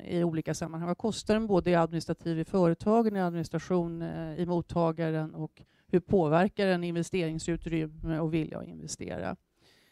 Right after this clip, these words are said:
Eh, den är nästan det viktigaste. För att jag tror, vi håller alla på att fundera på varför, nu är jag inne på en helt annan sak och gör en riktigt, svarar inte på rätt fråga. Eh,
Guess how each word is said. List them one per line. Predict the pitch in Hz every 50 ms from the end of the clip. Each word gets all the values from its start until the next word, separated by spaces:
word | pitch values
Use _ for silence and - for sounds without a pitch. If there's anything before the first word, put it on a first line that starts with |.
| _ _ _
Eh, | - - 90 85 85 82 73 - - - - -
den | - - - 208 214 214 185 151 151 160 -
är | - - 165 165 175
nästan | 175 170 165 - - 165 160
det | 160
viktigaste. | 165 175 - - - - 196 190 170 - - - - - - 170 - _ _ _ - _ _ _
För | -
att | 185 - -
jag | 196 190 -
tror, | - - - 269 262 208 175 175
vi | 185 190 185 -
håller | - - 202 202 202 196 -
alla | - 214 202 196 202 226 233
på | - - 175 165
att | -
fundera | - 175 170 170 165 160 -
på | - 180
varför, | 170 175 185 185 185 175 - - 180 170
nu | 175
är | 170 165
jag | 165 160 160
inne | 160 151 151
på | - 156
en | 151
helt | - - - - 151 - 160
annan | 165 - 160 -
sak | - - -
och | 165 160
gör | - - 160
en | 156 156 160
riktigt, | 156 170 160 - - - 196 - -
svarar | - - 180 151 147
inte | 147 147 - 151
på | - 165 156
rätt | - - -
fråga. | - - 160 151 156 165 165 151 160 - - - - - - - - _ - -
Eh, | - 165 160 160 160 156 156